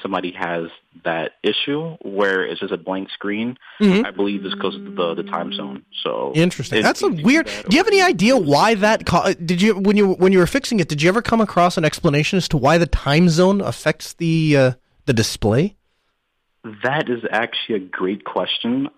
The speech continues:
Speaker 1: I was just going through the forums and I just happened to find it because I'm using K D E, K D E Plasma, and I don't,
Speaker 2: Good for
Speaker 1: I don't
Speaker 2: you.
Speaker 1: know why I did that, but the moment I did it, it had just worked.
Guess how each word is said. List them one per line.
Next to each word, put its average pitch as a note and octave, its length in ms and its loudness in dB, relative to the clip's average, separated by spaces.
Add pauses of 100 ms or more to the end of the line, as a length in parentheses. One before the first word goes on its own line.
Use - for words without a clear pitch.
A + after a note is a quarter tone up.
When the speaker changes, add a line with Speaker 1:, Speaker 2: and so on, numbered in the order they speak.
(180)
Speaker 1:
I G2+ 100 0
was G#2+ 180 -2
just G2+ 200 -6
going G2+ 260 -2
through G#2 120 -6
the F2+ 80 -6 (120)
forums F2+ 380 -6
and F2+ 80 -8
I F2 40 -10
just E2+ 220 -10
happened F#2+ 340 -4
to F2 60 -8 (120)
find G2+ 240 -2
it B2 120 -4 (320)
because G2+ 200 -2
I'm G#2 140 -2
using A2 200 -4
K G#2 160 -4
D G2 100 -10
E, F#2+ 280 -4
K G#2 140 -4
D F#2+ 80 -6
E F2+ 100 -2
Plasma, F2+ 460 -4
and D#2 120 -12
I D2+ 140 -10
don't, F#2 120 -4
Speaker 2:
Good F#3+ 160 2
for A2 100 -6
Speaker 1:
I E2+ 40 -4
don't D#2+ 160 -6
Speaker 2:
you. F2 60 -12
Speaker 1:
know F2 60 -8 (120)
why E2 200 -4
I F2 60 -4
did F#2+ 220 -6
that, A2 180 -6
but - 100 -20
the F#2+ 60 -6
moment G#2 260 -6
I F#2+ 40 -6
did G#2+ 180 -4
it, D#3+ 120 -8 (380)
it F2 100 -4
had G2 160 -8
just D#2+ 180 -8
worked. D#2+ 300 -8